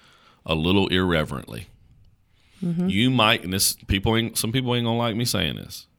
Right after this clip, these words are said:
Speaker 1: but that means your prayers are mo-, probably not gonna sound polished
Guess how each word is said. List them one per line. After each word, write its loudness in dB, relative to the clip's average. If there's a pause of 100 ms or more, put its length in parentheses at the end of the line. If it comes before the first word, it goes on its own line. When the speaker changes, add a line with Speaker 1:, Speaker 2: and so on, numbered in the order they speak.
(280)
Speaker 1:
but -6
that 2
means 0
your 0
prayers 0
are -12
mo-, -2
probably 2
not 0
gonna 0
sound 0
polished 0